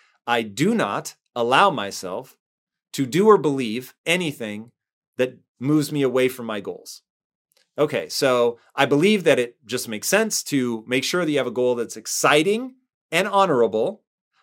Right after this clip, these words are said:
But once you have an exciting and honorable goal, then you wanna make sure that you filter every decision that you take through, is this leading me towards my goal or not? And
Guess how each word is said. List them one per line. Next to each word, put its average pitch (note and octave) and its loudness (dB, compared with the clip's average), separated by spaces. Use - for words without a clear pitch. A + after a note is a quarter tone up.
But B2 -4
once D#3+ 0
you F#3 2
have E3+ 4
an D#3 -4
exciting C#3 -2
and B2 -8
honorable A#2+ -4
goal, A#3 6
then A3 4
you G#3+ -2
wanna F#3+ 2
make E3 -2
sure D#3 2
that C3 -8
you B2 -8
filter B2+ -6
every A3 2
decision D3 -4
that A#2+ -8
you A2+ -10
take B2 -4
through, B3+ 0
is A3+ 4
this F#3 -2
leading E3+ -2
me D3 -4
towards B2+ -2
my A#2 -6
goal G2+ -2
or F#2 -6
not? F2+ -12
And C3+ 0